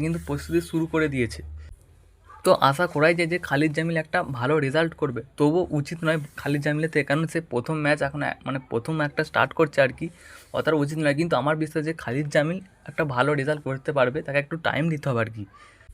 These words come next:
খালিদ জামিল অবশ্যই ভালো কোচ। খালিদ জামিল কিন্তু মোহনবাগান প্লেয়ার কিন্তু ছাড়তে চায়নি, কিন্তু খালিদ জামিল কিন্তু প্লেয়ারগুলোকে নি-, মানে নিজস্ব পার্সোনাল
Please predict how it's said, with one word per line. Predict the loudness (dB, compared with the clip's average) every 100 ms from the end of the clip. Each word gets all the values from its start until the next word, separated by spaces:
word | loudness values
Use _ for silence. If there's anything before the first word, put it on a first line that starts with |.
| -20 -20 _ _ _ _ _ _ _ _ -8
খালিদ | 4 4 6 4
জামিল | 4 4
অবশ্যই | 2 2 0 0
ভালো | 2 2 2
কোচ। | 0 -4 -8 -20 -20 _ _ _ _ -20 -20 _ _ _ _ _ -14
খালিদ | -2 4 4 6
জামিল | 4 4 0
কিন্তু | -4 -4 -6 -6 -6
মোহনবাগান | 0 2 2 0 0 -4 -10 -20 _ _ _ -2
প্লেয়ার | 4 4
কিন্তু | 2 -4 -4
ছাড়তে | -4 -4 0
চায়নি, | 2 2
কিন্তু | 2 -2
খালিদ | -4 -2 0
জামিল | 2 0
কিন্তু | -2 -2 -4 0
প্লেয়ারগুলোকে | 2 4 2 -2 -2
নি-, | -2 -2 -2
মানে | -2 -2
নিজস্ব | -4 -2 -2 -2
পার্সোনাল | 2 2 2 0 -2